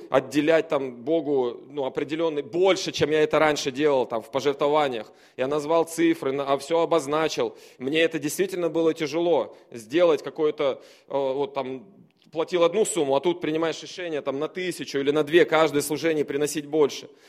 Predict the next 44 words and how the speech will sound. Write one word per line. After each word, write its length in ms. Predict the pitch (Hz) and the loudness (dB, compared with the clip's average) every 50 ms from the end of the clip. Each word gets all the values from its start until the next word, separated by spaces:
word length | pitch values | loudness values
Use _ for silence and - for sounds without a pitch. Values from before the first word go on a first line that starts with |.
| - - _ _ | -20 -20 _ _
И 120 | - 127 147 | -4 -2 0
это 240 | 170 185 180 196 175 | 0 0 0 -2 -2
было 340 | 165 233 247 233 196 160 | 0 2 4 4 4 4
не 480 | 147 151 156 175 185 185 185 180 180 165 | 2 0 -2 -2 -2 0 0 0 2 0
в 180 | 151 147 127 131 | 0 -2 -2 -2
воскресный 580 | 170 175 - - 165 160 175 180 175 175 147 | -2 -2 -2 -2 0 0 0 0 0 -2 -4
день, 180 | 135 147 139 143 | -2 0 0 0
это 120 | 147 165 | -2 -2
было 220 | 175 202 233 226 208 | -2 0 2 2 2
в 100 | 175 170 | 2 0
будний 300 | 214 226 185 190 208 208 | -4 -4 -2 -2 -2 -2
день. 380 | 170 175 156 131 113 110 110 - _ _ _ _ _ _ | 0 0 -2 -2 -2 -6 -12 -16 _ _ _ _ _ _
И 80 | 139 | -6
я 240 | 147 156 185 185 180 | -2 2 2 2 2
только 400 | 185 - 196 208 196 190 - 151 | 4 6 6 6 8 6 4 4
принял 340 | - 175 190 190 185 175 170 | 6 6 6 8 6 4 4
решение, 440 | 170 170 170 - 214 208 190 165 156 | 2 0 0 2 2 2 2 2 0
еще 140 | - 170 | 0 0
даже 260 | 160 175 180 - 165 160 | 2 2 2 4 4 4
не 120 | 170 185 | 6 6
успел 480 | 190 190 185 190 - - 220 208 196 170 | 8 6 6 4 0 0 2 2 4 2
ничего 260 | 160 151 - 170 151 | 0 0 -2 -4 0
Богу 280 | 147 175 170 147 147 | 2 2 4 4 2
принести – 560 | - 151 147 151 160 165 160 - 220 233 226 208 214 - - _ _ _ | 0 0 -2 -2 -2 -4 -4 -6 -2 -2 -2 -2 -2 -10 -20 _ _ _
ну, 120 | 147 165 | -4 -4
вот 240 | 180 175 - - 143 | -4 -6 -8 -4 0
до 100 | 180 180 | 0 0
служения 460 | 175 - 190 190 180 208 190 165 160 | 2 0 -2 0 4 4 4 4 4
еще 180 | 151 - 170 160 | 4 2 2 2
было 180 | 165 170 160 | 4 4 4
далеко. 420 | 151 147 170 170 185 180 165 139 127 | 4 4 0 -2 -2 0 0 0 0
Я 60 | 135 | 0
только 340 | - - 220 214 208 208 202 | 2 2 0 2 2 0 -2
принял, 340 | 208 233 240 220 190 160 | -2 -4 -2 -2 -2 -2
сказал: 340 | - - 175 165 185 185 156 | -2 -4 -4 -2 0 0 -2
«Все, 200 | 135 - 190 156 | 0 2 2 2
пообещал». 760 | 139 - 156 165 170 170 190 180 - 208 185 156 127 104 - - - - _ _ _ _ _ _ _ _ _ | 4 4 2 0 2 0 0 0 2 2 2 2 2 -2 -6 -12 -20 -20 _ _ _ _ _ _ _ _ _
И 220 | 180 185 185 165 | -4 0 0 0
прихожу 420 | 139 - 175 170 - 190 175 190 | 0 -2 -4 -2 -2 -2 -2 0
на 120 | 185 180 175 | 0 0 0
следующий 300 | 180 196 190 185 180 180 | 2 0 0 0 0 -2
день 140 | 175 180 175 | -2 -2 0
на 100 | 175 180 | 0 0
работу, 540 | 185 185 180 202 202 196 196 131 107 - | 0 2 4 4 4 4 2 -2 -4 -4